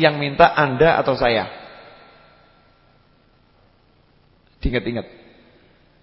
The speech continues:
Majlis Rebu ini Bapak Ibu yang minta diselenggarakan atau saya yang menyelenggarakan? Pernah datang ke saya,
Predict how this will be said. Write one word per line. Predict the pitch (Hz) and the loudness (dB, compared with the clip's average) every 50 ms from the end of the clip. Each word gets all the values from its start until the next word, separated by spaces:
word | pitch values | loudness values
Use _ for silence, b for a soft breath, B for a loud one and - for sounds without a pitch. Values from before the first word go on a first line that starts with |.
| _ _ _ _ _ _ | _ _ _ _ _ _
Majlis | - 113 131 131 - - 135 139 127 - | 0 2 2 2 2 -2 -4 -4 -4 -2
Rebu | 147 143 139 - 135 - | -2 -4 -2 -2 -2 -2
ini | - 131 123 123 139 160 196 214 226 - - | -2 -2 -2 -2 -2 -4 -4 -4 -6 -8 -2
Bapak | - 120 110 - 127 - - 139 | 0 0 2 2 2 0 0 -2
Ibu | - - 156 - - | -4 -4 -4 -2 -2
yang | 143 127 131 | -2 -4 -4
minta | 131 120 113 110 127 - - | -6 -6 -2 -2 -2 -2 -2
diselenggarakan | 120 110 117 123 120 113 110 107 104 143 151 151 - 165 | -6 -8 -6 -4 -2 -2 -2 0 2 2 2 2 4 4
atau | 160 - - 165 160 - | 4 6 6 4 4 2
saya | - 175 180 196 208 180 165 | 2 2 4 6 6 6 4
yang | 160 147 143 | 4 2 0
menyelenggarakan? | 135 139 139 131 131 120 120 113 113 107 127 143 135 - - - - - - - - - - - - - - - _ _ _ _ _ _ _ _ _ _ _ _ _ _ _ _ _ _ _ _ _ _ _ _ _ _ _ _ _ _ _ _ _ _ _ _ _ _ _ _ _ _ _ _ _ _ _ _ _ _ _ _ _ _ _ _ _ | -2 -2 -2 0 0 2 2 2 2 0 -2 -4 -6 -8 -14 -20 -20 -20 -20 -20 -20 -20 -20 -20 -20 -20 -20 -20 _ _ _ _ _ _ _ _ _ _ _ _ _ _ _ _ _ _ _ _ _ _ _ _ _ _ _ _ _ _ _ _ _ _ _ _ _ _ _ _ _ _ _ _ _ _ _ _ _ _ _ _ _ _ _ _ _
Pernah | 131 135 156 170 143 | -2 0 0 0 -2
datang | 123 120 147 139 | -2 -4 -4 -4
ke | 143 131 | -4 -2
saya, | 139 135 156 - | -2 -2 -2 -2